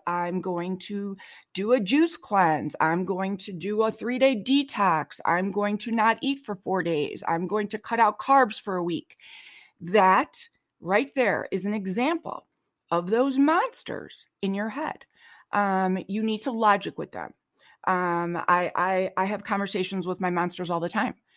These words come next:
Um, I, I sit back and I, I say to them, stop. Um, you know better than that. Um, put it to rest. Um, those monsters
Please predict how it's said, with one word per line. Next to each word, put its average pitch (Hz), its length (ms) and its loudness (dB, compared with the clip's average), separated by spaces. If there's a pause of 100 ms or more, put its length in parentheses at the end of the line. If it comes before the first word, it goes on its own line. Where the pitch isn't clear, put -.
(240)
Um, 170 480 4
I, 165 240 4
I 160 280 0 (100)
sit - 420 -4
back 214 300 4 (580)
and 160 340 -2 (140)
I, 160 260 -2
I 165 120 -6
say 233 300 0
to 254 100 2
them, 151 340 -8 (640)
stop. - 300 -2 (480)
Um, 175 360 2
you 202 160 0
know 208 140 4
better 151 300 0
than - 140 -6
that. - 360 -10 (340)
Um, 175 360 -2
put - 240 -4
it 277 120 -2
to - 120 -4
rest. 240 480 2 (320)
Um, 170 420 0
those 180 240 -2
monsters 180 420 -2